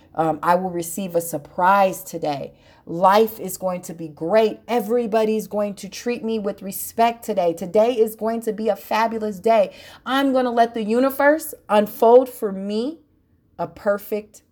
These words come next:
story." Watch what happens. Watch what happens when you put all your energy, and every single time that past story pops up, you catch it. "Uh-uh-uh.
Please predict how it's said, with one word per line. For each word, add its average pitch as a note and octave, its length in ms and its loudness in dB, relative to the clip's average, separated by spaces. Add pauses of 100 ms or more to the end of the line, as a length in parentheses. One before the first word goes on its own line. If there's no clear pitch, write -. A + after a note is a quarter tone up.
(360)
story." C#3+ 760 -4 (1080)
Watch D#3+ 640 -6
what D#3 180 -4
happens. D3 760 -10 (260)
Watch F#3 440 0
what A3 100 -2
happens F3 480 -8
when D#3+ 160 -6
you F#3+ 140 -8
put - 300 -6 (180)
all G#3 360 0
your A3 280 -2
energy, G3 420 -6
and D#3 220 -10
every A#3 280 -2
single A#3 300 -6
time G#3+ 360 -6 (240)
that E3+ 260 -2
past A#3 400 2
story A3 320 2
pops G#3+ 400 -6
up, A3+ 240 2 (180)
you E3 140 -8
catch F#3+ 420 -4
it. - 240 -8
"Uh-uh-uh. A3+ 800 -2